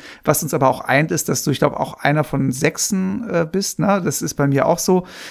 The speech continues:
Äh, es gäbe so viel zu erzählen, unter anderem, dass du auch auf der Bühne standst, äh, nämlich, äh, aber sag's besser selbst, wann war das und in welchem Kontext?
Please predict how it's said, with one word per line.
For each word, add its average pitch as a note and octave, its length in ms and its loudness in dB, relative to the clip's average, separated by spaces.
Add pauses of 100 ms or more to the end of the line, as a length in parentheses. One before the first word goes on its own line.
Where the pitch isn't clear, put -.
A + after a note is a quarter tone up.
(120)
Äh, D3+ 260 4
es - 140 -4
gäbe F3+ 180 4
so D#3+ 220 4
viel A#3 160 0
zu - 120 -2
erzählen, F3 420 4
unter F3+ 220 2
anderem, F3+ 300 2
dass D#3 180 0
du E3 80 2
auch D#3 140 4
auf C#3+ 220 0
der C#3+ 100 2
Bühne E3+ 260 4
standst, E3 480 0
äh, C3+ 440 4
nämlich, D3 520 0
äh, D#3+ 160 0
aber D3 200 -2
sag's C3+ 240 -2
besser C3+ 240 0
selbst, C#3 400 0
wann C3 160 2
war C#3+ 100 4
das D3+ 200 0
und C#3+ 200 -4
in - 140 -4
welchem C3 240 -4
Kontext? D3+ 440 -2